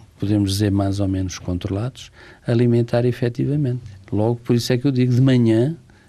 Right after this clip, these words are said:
de manhã, antes do banho matinal. Porquê? Porque a pessoa passa uma noite inteira sem movimento. Eh, muitas das pessoas dormem encolhidas, com os joelhos completamente fletidos,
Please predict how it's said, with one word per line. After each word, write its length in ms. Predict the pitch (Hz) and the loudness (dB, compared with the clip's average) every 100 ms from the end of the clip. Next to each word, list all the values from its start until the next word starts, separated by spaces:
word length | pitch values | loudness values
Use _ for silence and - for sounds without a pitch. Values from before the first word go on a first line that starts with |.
| - | -10
de 140 | 110 113 | -4 0
manhã, 640 | 113 107 104 127 156 151 | 2 2 2 2 0 0
antes 320 | 147 151 135 143 | 2 2 2 -2
do 140 | 139 | 0
banho 240 | 139 143 | 0 2
matinal. 460 | 143 135 160 147 123 | 0 0 0 0 -2
Porquê? 440 | - 104 - 165 - - - - | -4 -8 -4 -4 -6 -18 -20 -20
Porque 160 | - 120 | -10 -8
a 20 | |
pessoa 240 | - 104 | -6 -6
passa 440 | 98 110 101 - 151 | -4 -4 -4 -4 -4
uma 140 | 139 | -2
noite 280 | 98 87 107 | -4 -4 -4
inteira 420 | 104 117 135 147 - - - - - - | -2 -2 -2 -4 -8 -20 -20 -20 -20 -16
sem 220 | - - 123 | -6 0 2
movimento. 680 | 120 120 110 87 - - - - - | 2 2 2 0 -4 -18 -20 -20 -8
Eh, 240 | 110 107 104 | -4 -2 0
muitas 340 | 104 113 110 | 2 0 0
das 160 | 110 107 | -2 -2
pessoas 400 | - 135 139 120 | -4 0 0 2
dormem 340 | 120 120 120 | 2 2 2
encolhidas, 480 | 120 113 120 131 110 | 2 0 0 0 -2
com 180 | - 107 | -4 -4
os 60 | |
joelhos 600 | 98 104 113 110 98 - | -2 0 0 -2 -8 -12
completamente 720 | - 113 104 117 113 110 113 - | -2 -2 0 0 2 2 2 0
fletidos, 580 | 123 120 156 104 - | -2 0 -2 -2 -8